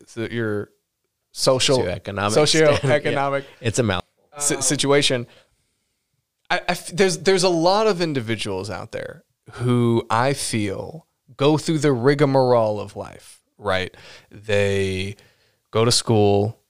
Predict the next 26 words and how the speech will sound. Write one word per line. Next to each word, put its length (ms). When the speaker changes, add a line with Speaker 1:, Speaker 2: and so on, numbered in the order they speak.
Speaker 1:
they 320
get 220
a 40
job, 560
they 680
f-, 480
and 160
then 260
by 140
the 100
time 240
they're 80
in 80
their 80
thirties 340
or 60
forties, 360
they 160
realize, 680
"Oh, 560
this 460
is 140
now 200
where 240
I 120
am." 300